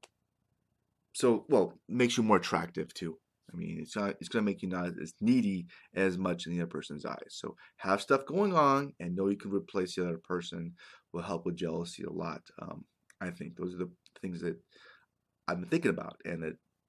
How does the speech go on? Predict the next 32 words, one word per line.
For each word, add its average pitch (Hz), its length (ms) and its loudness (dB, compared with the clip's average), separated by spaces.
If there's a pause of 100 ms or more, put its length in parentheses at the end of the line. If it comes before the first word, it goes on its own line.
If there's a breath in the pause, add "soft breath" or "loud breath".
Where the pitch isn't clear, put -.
(140)
you 76 100 -10
know, 80 200 -12 (420)
but 92 80 0
of 90 80 0
course, - 440 2 (400 loud breath)
you 131 60 -4
know, 104 80 4
a 104 60 4
little, 113 240 6
showing 120 240 -2
a - 20 0
little 104 120 4
bit 98 100 6
of 90 60 0
jealousy 87 720 -2
i-, - 140 -8
is, 87 140 -6 (160)
is 87 120 -4
a 87 40 -6
little 80 140 -4
bit 80 220 -8
healthy. 85 400 -10 (640 soft breath)
Um, - 240 -12
anyways, - 320 -2 (260 loud breath)
just 151 100 -6
my 180 120 12
thoughts. 165 280 8
What 190 100 8
are 185 60 2
your 165 100 8
thoughts, - 280 -2
huh? 104 180 0